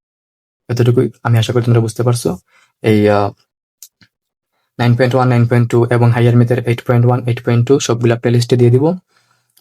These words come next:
প্লাস, আহ, আরো ব্যাকচের এবং আরো সম্পাদ্য উপপাদ্য যেই চ্যাপ্টারগুলো আছে একটু হার্ড হার্ড, তোমরা বাচ্চারা একটু ভয় পাও, সেগুলো হচ্ছে যে আমি চেষ্টা করি তোমাদেরকে দেওয়ার।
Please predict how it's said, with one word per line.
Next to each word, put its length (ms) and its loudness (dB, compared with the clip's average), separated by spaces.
প্লাস, 460 -4
আহ, 360 -2
আরো 340 -2
ব্যাকচের 460 -2
এবং 240 -2
আরো 240 2
সম্পাদ্য 420 0
উপপাদ্য 520 0
যেই 180 0
চ্যাপ্টারগুলো 420 -2
আছে 160 -2
একটু 160 -6
হার্ড 240 0
হার্ড, 140 0
তোমরা 220 0
বাচ্চারা 420 0
একটু 240 -2
ভয় 200 2
পাও, 260 -2
সেগুলো 300 -2
হচ্ছে 200 -6
যে 160 2
আমি 160 -2
চেষ্টা 260 -2
করি 100 0
তোমাদেরকে 360 -2
দেওয়ার। 220 -2